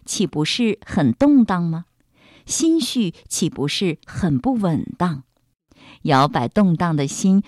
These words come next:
是很难带给自己幸福感的。你看，孔子都不说“我觉得如何如何”，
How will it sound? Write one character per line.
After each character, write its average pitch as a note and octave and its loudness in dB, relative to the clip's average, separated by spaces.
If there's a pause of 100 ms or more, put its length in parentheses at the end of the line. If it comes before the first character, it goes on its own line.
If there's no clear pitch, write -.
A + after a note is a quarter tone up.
是 - -2
很 E3+ 2
难 A#2 0
带 - 0
给 B2 -2
自 - -4
己 B2+ -6
幸 D#4 2
福 - -4
感 - -6
的。 - -16 (840)
你 D3+ 2
看， A2 -6 (460)
孔 G#3+ 4
子 E3 -2
都 G3 2
不 F#3 0
说 G#3 2 (140)
“我 E3+ 4
觉 B2 0
得 A3+ 2
如 C#3 0
何 C3+ -2
如 A#2+ -2
何”， D2 -10